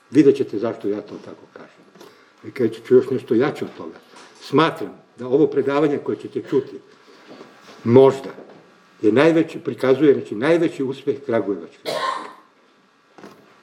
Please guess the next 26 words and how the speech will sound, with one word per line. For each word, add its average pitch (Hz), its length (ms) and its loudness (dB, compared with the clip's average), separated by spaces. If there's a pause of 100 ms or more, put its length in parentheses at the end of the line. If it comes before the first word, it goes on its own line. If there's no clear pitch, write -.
(680)
Vi 165 180 8
prosudite, 139 640 0 (200)
ali 117 160 -4
saslušajte 127 540 -8
predavanje. - 480 -18 (580)
Dakle, 160 280 4 (280)
ovo 208 140 8
predavanje 185 380 2
sam 160 180 -4
ja 175 100 -2
već 160 200 -4
jednom, 156 240 -4 (260)
slično 196 320 -2
predavanje 127 440 -4
sam 120 260 -6 (100)
održao 151 580 0 (300)
dvanaestog 143 640 0
marta 143 400 0
dve 123 220 4
hiljade 127 280 0
dvadesete 131 580 -6
godine 135 400 -2
u 143 180 -8
Srpskoj 120 380 -8
akademiji 110 460 -10
nauka. 98 460 -10